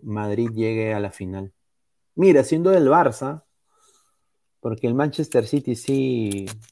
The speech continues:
no, no me gusta como equipo, no me gusta quién también lo,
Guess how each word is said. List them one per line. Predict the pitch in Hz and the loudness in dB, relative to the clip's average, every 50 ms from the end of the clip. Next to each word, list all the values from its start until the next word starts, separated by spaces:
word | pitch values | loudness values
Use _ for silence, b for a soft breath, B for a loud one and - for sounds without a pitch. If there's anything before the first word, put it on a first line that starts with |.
| _ _ _ _ _ _ _ _ _ _ _ _ _ _ _ _ _ _ _ | _ _ _ _ _ _ _ _ _ _ _ _ _ _ _ _ _ _ _
no, | - 123 123 127 131 131 127 123 120 113 104 98 95 101 101 101 113 110 _ _ _ 180 208 208 202 185 180 175 135 | -10 -8 -6 -4 -4 -4 -4 -4 -4 -6 -6 -8 -10 -12 -14 -18 _ -20 _ _ _ -20 -20 -20 -20 -20 -20 -18 -12
no | 120 120 127 | -8 -6 -4
me | 131 131 117 | -4 -2 2
gusta | 110 120 123 113 - - 113 101 101 95 95 - | 2 2 2 2 -2 -6 -6 -4 -4 -6 -4 0
como | - 107 107 104 | 0 0 0 -2
equipo, | 98 - _ - 127 127 131 135 120 113 117 - 107 104 101 101 98 98 101 101 - _ _ _ 160 _ _ _ _ _ _ _ _ _ - - _ _ _ _ | -6 -6 _ -6 -4 -2 -2 -2 -4 -4 -4 -4 -4 -2 -2 -4 -6 -6 -10 -12 -14 _ _ _ -20 _ _ _ _ _ _ _ _ _ -12 -12 _ _ _ _
no | - 123 127 | -6 -4 -2
me | 131 127 | 0 2
gusta | 131 139 135 - 131 | 2 0 0 -2 -6
quién | - - 135 135 | -4 -4 -4 -4
también | 120 131 117 120 120 127 127 127 | -2 -2 -2 -2 -2 0 0 2
lo, | 127 127 123 113 107 101 98 95 95 | 2 2 2 0 0 -2 -4 -6 -10